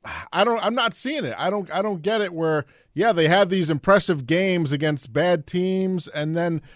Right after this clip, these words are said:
I don't know, when push comes to shove, what, what is Dan Quinn doing that's gonna get them over the top? There's too many frustrating examples for me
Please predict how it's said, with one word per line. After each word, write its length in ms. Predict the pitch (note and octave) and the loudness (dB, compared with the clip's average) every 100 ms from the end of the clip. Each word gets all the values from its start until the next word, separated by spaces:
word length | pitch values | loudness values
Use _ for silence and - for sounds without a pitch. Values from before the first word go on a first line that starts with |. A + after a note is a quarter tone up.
| - | -8
I 140 | - | 0
don't 120 | G3 A3 | 2 4
know, 100 | F3 | 4
when 160 | D#3 | 2
push 220 | - B3 | 0 -4
comes 240 | - A#3+ F3 | -2 -2 -2
to 60 | F3+ | -4
shove, 420 | - G#3 F3+ D3 | 0 2 2 0
what, 260 | C#3+ G#3+ | -2 -2
what 280 | F3+ D3 A3+ | -2 0 2
is 120 | G#3 | 2
Dan 280 | C#3+ G3+ G3 | 2 0 0
Quinn 300 | - F#3+ E3+ | 0 -2 0
doing 380 | C#3 F3 D#3 C#3 - _ _ - | 0 2 0 -4 -8 _ _ -6
that's 200 | C#3 - | -6 -2
gonna 220 | F3 D#3 | -4 -2
get 240 | C3+ D#3+ | -2 -2
them 160 | E3 D3+ | -2 0
over 160 | D#3 | 0
the 100 | C3 | -2
top? 400 | A#2+ D#3 D#3 D3+ _ _ _ _ _ | -2 2 2 0 _ _ _ _ _
There's 160 | D#3 D3 | -8 -6
too 240 | - C4 | 0 2
many 220 | B3+ B3 | 4 4
frustrating 640 | G#3+ - A3 - G#3 F#3+ E3+ | 4 4 2 2 0 0 -4
examples 560 | - C#3+ F3 F3+ D#3 C#3 | -6 -2 0 0 -2 -4
for 140 | C#3+ | -4
me 340 | C#3 E3+ F#3+ | -2 2 2